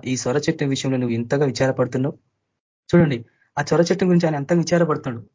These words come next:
ఒక రాత్రే పుట్టింది, అప్పటికప్పుడే పెరిగింది, అప్పటికప్పుడే వచ్చేసింది. వాడి గురించి నువ్వు ఆలోచిస్తున్నావు యోనా. అయితే నూట ఇరవై ఐదు వేల కంటే ఎక్కువై కుడి ఎడమలు ఎరగని జనములు బహు పశువులు గల నినివే కా-, మహాపురము విషయంలో నేను విచారపడవద్దా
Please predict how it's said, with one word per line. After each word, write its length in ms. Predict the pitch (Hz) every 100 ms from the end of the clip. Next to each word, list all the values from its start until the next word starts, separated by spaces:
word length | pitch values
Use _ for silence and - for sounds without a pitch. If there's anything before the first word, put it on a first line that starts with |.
| _ _ _ -
ఒక 140 | 120 117
రాత్రే 320 | 143 151 170
పుట్టింది, 440 | 160 160 180 180 180
అప్పటికప్పుడే 480 | - 160 156 156 160
పెరిగింది, 360 | 151 156 165
అప్పటికప్పుడే 440 | - 156 151 151 151
వచ్చేసింది. 560 | 120 123 110 107 110 - _ -
వాడి 240 | 117 135 165
గురించి 180 | 175
నువ్వు 140 | 175 139
ఆలోచిస్తున్నావు 500 | 147 143 - 135 113
యోనా. 240 | 110 151 - _ _ _ _ _ _ -
అయితే 280 | 151 165 151
నూట 260 | 139 175
ఇరవై 320 | 175 147 147 151
ఐదు 200 | 151 143 _ -
వేల 380 | 117 143 160 160 -
కంటే 300 | 131 131 123
ఎక్కువై 460 | 120 120 165 117 110 _ _ _ _ -
కుడి 180 | 156 185
ఎడమలు 320 | 165 165 151
ఎరగని 580 | 147 127 131 123 120 120 - _ -
జనములు 500 | 117 135 165 147 131
బహు 320 | 127 120 139
పశువులు 440 | 156 127 - 160 139
గల 240 | 131 123 123 -
నినివే 320 | 123 151 165
కా-, 360 | 165 127 120 120
మహాపురము 600 | 127 156 160 131 120 113
విషయంలో 420 | 117 113 120 117
నేను 240 | 113 117
విచారపడవద్దా 880 | 110 110 131 131 127 123 117 113 120